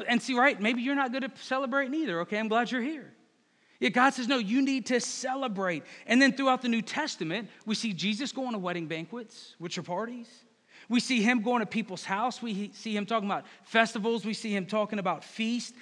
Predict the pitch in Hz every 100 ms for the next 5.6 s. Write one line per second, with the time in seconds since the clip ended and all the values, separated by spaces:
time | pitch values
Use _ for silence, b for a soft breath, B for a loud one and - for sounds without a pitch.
0 | B - 214 226 196 214 214 196 180 208
1 | 202 - 196 208 226 254 262 262 - _
2 | _ _ _ B B B 233 226 269 277
3 | 247 220 226 240 247 202 151 220 220 -
4 | 226 220 220 185 202 233 208 185 170 202
5 | 185 170 175 190 247 -